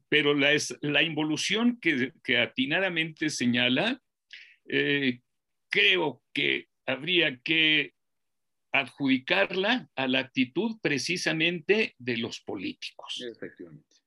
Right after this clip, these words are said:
Speaker 1: Porque si fuera por nosotros, otra cosa sería de, de, de México, ¿no?
Speaker 2: Sí, es específica a los políticos, de hecho, por las
Speaker 1: Sí.
Speaker 2: decisiones políticas que ellos toman.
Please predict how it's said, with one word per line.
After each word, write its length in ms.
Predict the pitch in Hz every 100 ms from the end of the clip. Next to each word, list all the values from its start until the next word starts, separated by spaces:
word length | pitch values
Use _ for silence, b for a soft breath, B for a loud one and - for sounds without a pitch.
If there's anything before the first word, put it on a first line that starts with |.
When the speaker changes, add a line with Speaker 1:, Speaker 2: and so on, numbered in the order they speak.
| _
Speaker 1:
Porque 340 | 113 117 127
si 180 | 123 127
fuera 340 | 123 151 190 -
por 180 | 170 143
nosotros, 720 | 127 156 180 - 127 - -
otra 360 | 123 127 131 127
cosa 320 | 147 156 123
sería 500 | - 95 120 123 113 _ _ _ _
de, 120 | 160
de, 140 | - 117
de 180 | - 117
México, 560 | 127 123 - - 101
¿no? 280 | 92 214 240 _
Speaker 2:
Sí, 120 | 202
es 60 |
específica 560 | 202 160 160 160 165 151
a 20 |
los 120 | 127
políticos, 520 | - 135 147 123 101 101
de 80 |
hecho, 160 | 120 - - _
por 140 | - 120
las 140 | 120
Speaker 1:
Sí. 160 | 120 160
Speaker 2:
decisiones 360 | - 139 151 147
políticas 640 | 123 139 151 147 107 -
que 80 | 107
ellos 200 | 101 -
toman. 320 | 80 78